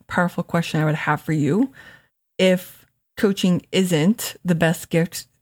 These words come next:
for you to give yourself right now towards your dream, towards your li-, weight loss goal, then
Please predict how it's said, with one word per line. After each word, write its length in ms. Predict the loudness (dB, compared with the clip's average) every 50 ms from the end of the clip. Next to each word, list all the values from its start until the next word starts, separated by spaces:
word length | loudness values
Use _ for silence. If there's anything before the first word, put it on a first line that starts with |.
| _ _ _ -4
for 80 | -2
you 140 | 0 0 0
to 60 | 0
give 200 | 0 0 0 0
yourself 420 | 0 -2 -2 -2 -4 -4 -4 -4 -4
right 160 | -4 -2 0
now 440 | 0 0 0 0 2 2 2 2 0
towards 340 | -2 -2 -2 0 0 0 0
your 120 | 0 -2 -2
dream, 520 | -2 0 0 0 2 2 2 2 2 0
towards 320 | -2 -4 -4 -4 -4 -2
your 100 | -2 -2
li-, 80 | -2 -4 -4 -4
weight 220 | -4 -2 -2 0
loss 240 | 0 -2 -2 -2 -4
goal, 400 | -2 -2 0 0 0 0 -2 -4 _ _ _ _ _ 0
then 640 | 2 2 4 4 2 2 2 2 2 2 0 0